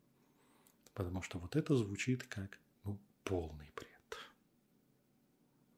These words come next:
Или, ну, условно, некая концепция. Почему нет? Да, давайте будем толерантны, я тоже буду. С моей точки зрения, бред. Но она не древняя. И не про архетипы.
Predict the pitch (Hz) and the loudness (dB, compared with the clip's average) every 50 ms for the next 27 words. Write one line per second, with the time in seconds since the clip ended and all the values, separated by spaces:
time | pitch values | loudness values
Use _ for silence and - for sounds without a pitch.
0 | _ _ _ _ _ _ _ - 226 240 196 156 - - - 185 175 156 131 107 | _ _ _ _ _ _ _ 12 12 12 12 12 8 6 6 6 6 8 6 4
1 | - - 143 160 147 127 95 92 117 120 - - - - - 98 82 - - 120 | 12 12 12 12 12 12 10 10 8 8 8 4 2 2 -2 -4 -2 4 6 6
2 | 123 123 - - - 120 - - - - - 104 101 107 98 117 156 135 101 - | 6 6 4 -2 -4 -4 -6 -4 -2 -2 2 4 4 8 8 10 10 8 6 4
3 | - - - - 123 123 104 90 85 107 120 113 - 104 95 95 90 - - 87 | -2 -10 -2 2 4 6 6 6 10 10 10 10 8 4 0 0 0 0 -2 0
4 | 90 127 156 - - 104 - - 151 135 - - - - - - - - - - | 2 2 2 2 0 0 2 2 2 0 0 -4 -8 -10 -10 -10 -8 -8 6 10
5 | 139 131 123 127 - - - - - 101 95 101 98 95 95 90 90 143 165 165 | 12 12 12 10 6 -2 -6 -2 2 2 4 4 4 4 4 4 4 2 2 0
6 | - - - - - - - - - - - - - - - - - - - - | -2 -8 -12 -10 -8 -8 -8 -8 -8 -10 -10 -12 -12 -14 -16 -18 -20 -20 -20 -20
7 | - _ _ _ _ _ _ _ _ - 107 120 127 139 151 156 151 151 156 156 | -20 _ _ _ _ _ _ _ _ 6 10 12 12 12 12 12 12 12 12 12
8 | 151 151 131 131 113 98 98 92 95 - - - - - - - - - - - | 12 12 12 12 10 10 8 6 2 2 2 2 2 0 -2 -4 -10 -14 -16 -16
9 | - - - - - - - - - - - - - - - - - - - - | -16 -16 -18 -18 -20 -20 -20 -20 -20 -20 -20 -20 -20 -20 -20 -20 -20 -20 -4 6
10 | - 123 127 135 131 127 - 123 127 123 - - 135 123 - 117 107 - - - | 8 10 10 10 10 8 8 6 6 6 6 4 2 2 4 0 0 0 -4 -8
11 | - | -8